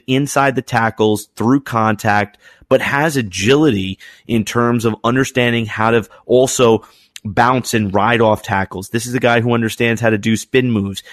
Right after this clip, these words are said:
He can also handle, uh, collisions that are direct, but also understands how to manage indirect collisions as well without losing speed.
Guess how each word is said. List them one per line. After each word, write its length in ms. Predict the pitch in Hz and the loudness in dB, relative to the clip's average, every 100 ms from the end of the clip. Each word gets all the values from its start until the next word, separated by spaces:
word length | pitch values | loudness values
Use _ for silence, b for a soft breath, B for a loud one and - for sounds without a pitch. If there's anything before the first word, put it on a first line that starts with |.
| B B | B B
He 160 | 120 | -6
can 160 | - 123 | -2 2
also 340 | 117 120 131 | 2 2 0
handle, 560 | 104 117 120 120 117 107 b b | 0 0 2 4 2 2 b b
uh, 180 | - 117 | -2 -2
collisions 520 | - 117 120 120 123 | 0 0 2 2 0
that 160 | 107 113 | 2 2
are 120 | 110 | 2
direct, 540 | 95 101 107 139 - - | 2 2 2 0 -6 -2
but 120 | 110 | 2
also 420 | 110 117 123 113 | 4 2 2 2
understands 560 | 113 110 - 117 117 110 | 2 -2 -2 -2 0 0
how 120 | 113 | -2
to 60 | |
manage 400 | 110 110 117 110 - | 0 0 -2 -2 -4
indirect 480 | 143 131 117 107 - | -4 0 0 0 -2
collisions 420 | 110 101 104 98 | 0 0 0 -4
as 160 | 98 | -2
well 320 | 120 127 107 - B B | 0 2 2 -2 B B
without 380 | 110 110 107 - | 0 2 2 2
losing 280 | 104 101 101 | 0 0 -4
speed. 360 | - 117 98 | -2 -2 -2